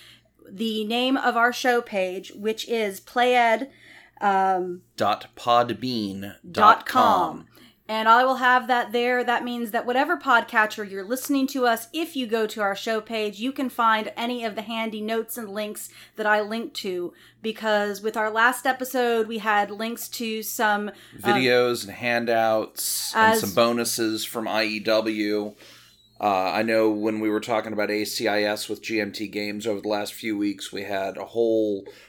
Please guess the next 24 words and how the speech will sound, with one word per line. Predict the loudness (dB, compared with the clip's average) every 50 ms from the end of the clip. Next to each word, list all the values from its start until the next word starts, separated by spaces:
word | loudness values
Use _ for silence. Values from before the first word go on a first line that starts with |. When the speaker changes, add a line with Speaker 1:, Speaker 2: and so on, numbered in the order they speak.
| _ _
Speaker 2:
wealth | -16 -6 2 6 6 8 8 8 6 6 4 0 -6 -12 -14 -8 -2
of | 0 2 2 2 2 0 -2 -4 -8 -14 -12
links | -8 -4 0 2 2 2 0 -2 -8 -8 -10 -8 -6 -6 -8 -8 -12 _ _
related | -2 0 2 2 2 2 0 -2 -6
to | -6 -8 -2
those. | 0 2 2 2 2 2 0 0
Speaker 1:
Uh, | -2 -2 -2 -2 -2
some, | -4 -4 -6 -6 -6 -4
some | -4 -4 -4
playthrough | -2 2 2 2 2 2 -2 -4 0 0
videos | 0 2 4 4 4 4 2 0 0 0 -2
on | -4 -2 -4
YouTube, | -6 -8 -8 -8 -8 -6 -4 -2 0 0 -2 -2 -2
as | -2 -2 0 -2 -2 -6
well | -6 -4 -2 0 2 2
as, | 2 0 0 -2 -6
um, | -4 -4 -4 -4 -4 -8 -10
a | -10 -6
bunch | -4 -4 -4 -4 -6 -4
of, | -4 -4 -4 -4 -4 -2
uh, | -2 -2 -2
development | -4 -4 -2 0 0 0 0 -4 -6 -8 -6
notes. | -6 -4 -4 -6 -6 -8 -14 -18 -18 -20 -20 -20 -20 -20 _ _ _
So, | -4 0 0 2 4 4 2 2 0 -2